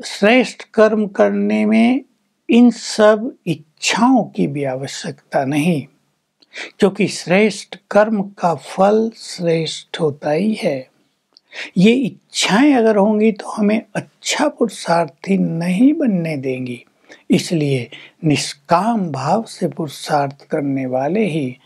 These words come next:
तीव्र पुरुषार्थी हो जाते हैं। स्लोगन है, "साधनों को कमल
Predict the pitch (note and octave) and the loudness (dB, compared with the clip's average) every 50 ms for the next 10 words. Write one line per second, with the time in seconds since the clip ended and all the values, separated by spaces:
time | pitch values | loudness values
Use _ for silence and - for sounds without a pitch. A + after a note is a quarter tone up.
0 | _ _ _ _ _ _ _ - E3+ D#3+ C#3+ C3+ B2+ C3+ C3+ - E3 D3 - - | _ _ _ _ _ _ _ -2 -2 -2 0 -2 -4 -8 -8 -8 -8 -8 -6 -8
1 | - - - - C3 C3 B2+ A#2+ - _ _ - A3+ A#3 F#3+ D#3 E3 D3 B2+ C3 | -10 -10 -6 -4 -2 -2 -2 -4 -8 _ _ 0 0 0 2 0 -2 -2 -2 -4
2 | B2+ B2 - _ - E3 C#3 A#2 C#3 D3 C3+ B2 A#2 A#2 A#2 _ _ - - - | -4 -6 -8 _ -8 -8 -6 -4 -4 -4 -4 -4 -6 -10 -14 _ _ -12 -8 -2
3 | - E3 D#3 D#3 D#3 E3 E3 E3+ D#3+ F3 F3 F3+ G#3+ A#3 A#3+ - _ _ _ _ | 2 4 4 4 4 2 0 0 2 2 2 2 2 0 -4 -8 _ _ _ _
4 | _ _ _ _ _ - - - D#3+ C#3+ C3+ A#2 - - F#3+ G#3 A#3+ A#3+ - - | _ _ _ _ _ -8 -2 0 0 0 -2 -6 -4 0 0 2 2 0 -2 -6
5 | D3+ - - - _ _ _ _ _ _ _ _ _ _ - - - - _ _ | -8 -10 -10 -16 _ _ _ _ _ _ _ _ _ _ -20 -20 -20 -20 _ _
6 | _ A#3 A#3 A#3+ C4+ C4+ C4 | _ 2 4 4 4 4 2